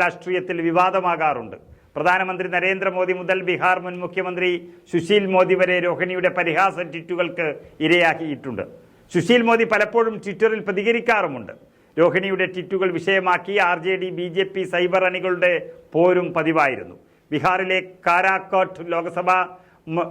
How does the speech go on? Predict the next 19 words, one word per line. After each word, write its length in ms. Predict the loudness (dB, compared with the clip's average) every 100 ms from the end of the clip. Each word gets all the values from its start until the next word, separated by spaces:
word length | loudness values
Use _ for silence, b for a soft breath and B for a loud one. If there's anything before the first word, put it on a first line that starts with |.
| -2
മണ്ഡലത്തിൽ 460 | 0 0 0 -4 -4 -4 -2
രോഹിണി 300 | 0 0 2 2
ആചാര്യ 340 | 0 -2 -2 -4
സ്ഥാനാർത്ഥിയാകുമെന്ന 920 | -4 -2 -2 -4 -2 -2 -2 -6 -6 -4
അഭ്യൂഹങ്ങൾ 440 | -4 -4 -4 -4 -4
പ്രചരിക്കുന്നുണ്ട്. 640 | -6 -8 -8 -8 -8 -10 -14 B B 2
രോഹിണിയുടെ 440 | 4 4 2 2 2
ഭർത്താവ് 440 | 0 0 0 0 -4 -4
സമരേഷ് 420 | -4 -2 -4 -6 -8
സിംഗിൻ്റെ 420 | -8 -6 -2 -2 -2 B B 2
കുടുംബ 280 | 4 4 2 2
വീട് 220 | 2 0 0
കാരാക്കാട്ട് 600 | 2 2 2 0 -2 -4 -6
മണ്ഡലത്തിലെ 520 | -6 -4 -6 -4 -2 -2 -4 -4 0
ദാവൂദ് 360 | 2 0 -4 -4
നഗറിലാണ്. 500 | -2 -2 0 -2 -6 -18 b _ -2
ഭർതൃകുടുംബത്തിലെ 800 | 0 -4 -6 -4 -4 -2 -2 -2 0
ചില 120 | -2 0
ചടങ്ങുകൾക്കായി 760 | 0 0 -2 -4 0 0 0